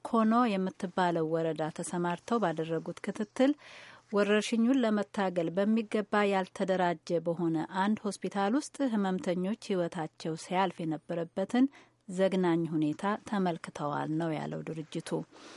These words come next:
መርማሪዎቹ ለአስራ አንድ ቀናት እዚያው ቆይተው ሰማንያ ሰባት አስከሬኖችን ቀብረዋል። ከመካከላቸው አንድ ነርስ፣ አንድ የአምቡላንስ ሾፌርና በላይ በላይ ሲከመሩ የነበሩትን አስከሬኖች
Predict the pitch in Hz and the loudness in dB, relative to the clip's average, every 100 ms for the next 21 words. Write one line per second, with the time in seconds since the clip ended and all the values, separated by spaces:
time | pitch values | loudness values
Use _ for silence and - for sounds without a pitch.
0 | - - - 202 208 214 220 220 - 233 | -20 -12 0 2 4 4 4 0 -2 0
1 | 208 202 - 202 202 202 - 196 185 - | 2 2 0 0 0 0 0 0 0 -2
2 | 185 160 165 170 190 180 - 190 190 208 | -6 -4 -6 -2 0 0 0 -2 -2 0
3 | 247 262 202 190 180 180 - 180 202 - | 0 0 0 2 2 0 -2 -2 -2 0
4 | 185 175 - 175 170 180 185 - 262 247 | -4 -4 -4 -2 0 -2 -4 -2 -2 -2
5 | - 175 165 156 147 147 - 185 180 202 | 0 0 2 2 2 2 -2 -4 0 -2
6 | - 208 185 180 - 262 269 190 208 202 | 0 0 0 -2 0 0 2 2 2 2
7 | 175 196 277 - - 165 196 185 185 180 | 0 0 -2 -6 -6 -2 0 2 0 0
8 | 180 185 208 - 185 170 170 175 190 269 | 0 0 -2 -4 -8 -4 -2 0 2 2
9 | - - - - - - _ 180 190 196 | 2 -6 -20 -20 -20 -20 _ 2 6 6
10 | 196 196 190 190 208 208 190 185 185 185 | 6 4 4 2 -2 2 4 4 2 0
11 | 175 170 180 180 190 180 175 - 185 175 | 0 0 0 0 -2 -2 -2 -2 0 2
12 | 208 | 0